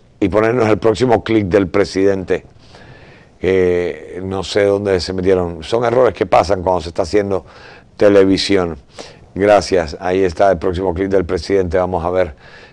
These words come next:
qué nos dice el presidente. Bueno, ese es el último que teníamos por ahora. Entonces, en todo caso, como les decía, es importantísimo mantenernos firmes. Recuerden que vamos este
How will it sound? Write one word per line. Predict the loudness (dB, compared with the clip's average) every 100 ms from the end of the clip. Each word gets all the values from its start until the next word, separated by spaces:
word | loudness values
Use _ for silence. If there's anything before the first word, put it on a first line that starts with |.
| -20
qué | -6 -4
nos | -2
dice | -4
el | -4
presidente. | -4 -4 -4 -2
Bueno, | -2 -4
ese | -2 0
es |
el | 0
último | 0 -2 -2
que | -2
teníamos | -2 -2 -2
por | 0 2
ahora. | 6 6 4 2 -10 -20 -20 -20 -16
Entonces, | -8 -6 -6 -4 -4 0 0 0
en | 0
todo | 2 2
caso, | 4 2 2 -2 -8 _ _ _
como | -4 0 2
les |
decía, | 0 -2 -4 -4 -4 -14 -20 -20 -20 _
es | -6 -4
importantísimo | -4 -4 -2 -2 -4 -4 -6 -6 -4
mantenernos | -6 -4 -4 -4 -8 -4
firmes. | -4 -2 -6 -12 -20 -20 -6
Recuerden | -6 2 2 2 -2
que | -4
vamos | 0 0 -2 -6 -12 _ _ _ _ _
este | -4 -4 -2 -2 -2